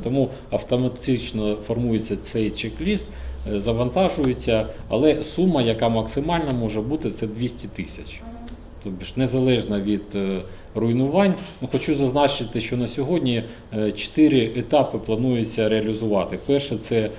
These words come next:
Speaker 1: е, публічна послуга є відновлення, вона стосується саме житла, яке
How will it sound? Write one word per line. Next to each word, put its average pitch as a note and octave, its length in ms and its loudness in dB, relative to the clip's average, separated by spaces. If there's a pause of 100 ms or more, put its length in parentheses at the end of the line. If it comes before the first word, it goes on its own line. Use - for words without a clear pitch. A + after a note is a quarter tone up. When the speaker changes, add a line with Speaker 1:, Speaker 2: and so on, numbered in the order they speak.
(340)
Speaker 1:
е, G2 260 0
публічна A#2+ 440 0
послуга A2 500 0
є A2 140 2
відновлення, G#2+ 600 2
вона A2 360 0 (240)
стосується A2 640 0
саме A2 300 0
житла, G#2+ 380 2
яке G#2+ 400 2